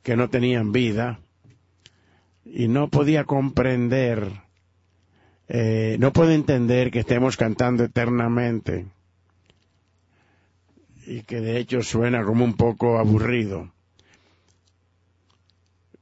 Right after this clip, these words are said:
Es, es, la Biblia, cuando habla del, del cielo nuevo y cielo y tierra nueva, no es esa la descripción que va, que da.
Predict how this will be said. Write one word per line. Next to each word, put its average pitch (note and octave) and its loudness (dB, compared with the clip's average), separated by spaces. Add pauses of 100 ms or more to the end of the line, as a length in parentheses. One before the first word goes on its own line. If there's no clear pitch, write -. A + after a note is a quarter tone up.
(200)
Es, B2 -6
es, A#2 -6
la A2+ -2
Biblia, C3 0
cuando A#2 0
habla C#3 2
del, A#2+ -4
del G#2+ -6 (140)
cielo C3+ 0
nuevo C#3 2
y A#2+ -2
cielo C3 -2
y A#2 -6
tierra C3+ -4
nueva, - -4 (500)
no C#3 4
es C#3 2
esa A#2+ 2
la A2 0
descripción A2 -2
que G#2+ -4
va, A2+ -4 (240)
que A2 -6
da. A2 -4